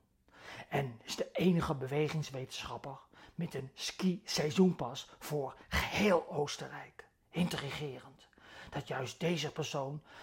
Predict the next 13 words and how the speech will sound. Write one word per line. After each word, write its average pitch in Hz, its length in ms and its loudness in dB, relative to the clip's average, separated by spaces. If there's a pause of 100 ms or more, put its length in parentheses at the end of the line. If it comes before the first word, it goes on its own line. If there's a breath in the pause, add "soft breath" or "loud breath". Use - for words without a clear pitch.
een 147 60 -2
fascinatie 147 800 2
heeft 143 320 0 (220 loud breath)
voor 175 180 0
de 160 100 2
biomechanische 156 840 4
vraagstukken 156 680 2 (100)
die 143 120 -6
schuilgaan 147 680 2 (240 loud breath)
in 165 140 4
een 139 160 2
diabetische 135 720 0
voet. - 360 -12